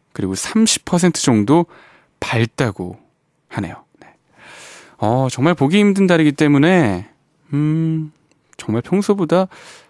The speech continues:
소원을 더 잘 이루어주지 않을까, 잘 들어주지 않을까. 네. 꼭 가족끼리 함께 모여서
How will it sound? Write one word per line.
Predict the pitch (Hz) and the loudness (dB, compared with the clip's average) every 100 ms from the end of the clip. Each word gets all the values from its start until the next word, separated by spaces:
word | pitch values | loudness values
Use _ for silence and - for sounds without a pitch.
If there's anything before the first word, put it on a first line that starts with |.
| _ _ _ _ _ _ - | _ _ _ _ _ _ -8
소원을 | - 196 185 | 0 2 2
더 | 175 | 0
잘 | - 131 160 | 0 0 0
이루어주지 | 143 120 120 101 139 | 2 0 0 -2 -4
않을까, | 101 - - 120 165 | -4 -8 -12 -12 -12
잘 | - - 113 | -10 -6 -2
들어주지 | 123 113 113 123 | -2 -2 -2 -2
않을까. | 95 98 87 147 - _ _ | -4 -6 -10 -10 -14 _ _
네. | - 139 _ - - - | -20 -20 _ -20 -20 -14
꼭 | - | -10
가족끼리 | - 110 135 139 131 135 | -4 -2 -2 0 0 0
함께 | - 202 196 | -2 -2 -2
모여서 | 123 101 85 - 131 | 0 0 0 0 -2